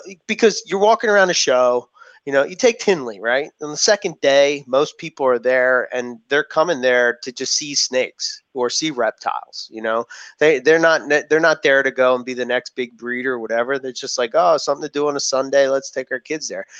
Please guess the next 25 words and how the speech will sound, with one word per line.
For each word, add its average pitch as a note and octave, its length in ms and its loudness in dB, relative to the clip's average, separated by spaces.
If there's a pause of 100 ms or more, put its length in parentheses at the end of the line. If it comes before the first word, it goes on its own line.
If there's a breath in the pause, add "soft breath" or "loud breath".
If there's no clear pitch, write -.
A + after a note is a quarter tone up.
(180 loud breath)
Because - 180 -4
I F3+ 80 4
gotta G#3 160 6
be D#3+ 160 4
honest, F3 420 2 (300 soft breath)
when, D3 260 2 (120)
when D3 180 2
I D#3 200 4
first E3+ 340 -2
was C#3 80 -12
getting D#3+ 260 -2
back D3+ 260 0
into F#3 300 -4
it, D3 160 2 (320 soft breath)
that's D#3+ 220 0
what D#3 80 2
I D#3 120 6
did D#3 280 0
at D#3 100 -4
the D3+ 80 -6
one D3+ 220 -2
that D#3 80 -4
was C#3+ 180 -10
in B2+ 120 -10
Philly. F#3+ 460 -6